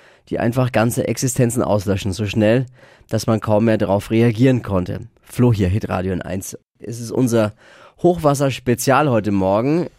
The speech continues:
Wir hatten ja bis jetzt wirklich immer fast Glück hier in Franken. Gott sei Dank, das letzte Hochwasser hier in Nürnberg, ich hab mal geguckt, war im Februar neunzehnhundertneun.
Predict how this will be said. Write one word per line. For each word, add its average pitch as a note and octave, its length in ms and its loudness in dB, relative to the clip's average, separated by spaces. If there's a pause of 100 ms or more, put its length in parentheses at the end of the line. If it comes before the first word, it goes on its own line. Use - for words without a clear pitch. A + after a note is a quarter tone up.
(120)
Wir C3 360 0
hatten D#3+ 240 2
ja D#3 220 4
bis C#3+ 260 -4
jetzt C#3+ 400 -2
wirklich D#3+ 840 -2
immer F#3 320 2 (360)
fast - 340 -4
Glück G3+ 180 0
hier C#3 160 2
in G#2+ 80 0
Franken. A#2+ 480 -2
Gott A#2+ 180 -2
sei B2+ 120 2
Dank, A2+ 220 0
das B2+ 120 -4
letzte B2+ 340 -2
Hochwasser C#3+ 440 0
hier B2+ 140 0
in B2 80 4
Nürnberg, C3+ 360 2
ich A2+ 60 -2
hab A#2+ 80 -4
mal A#2+ 120 -2
geguckt, A#2 340 -6
war A#2 120 4
im A#2 100 0
Februar C3+ 600 0 (220)
neunzehnhundertneun. A#2+ 1400 2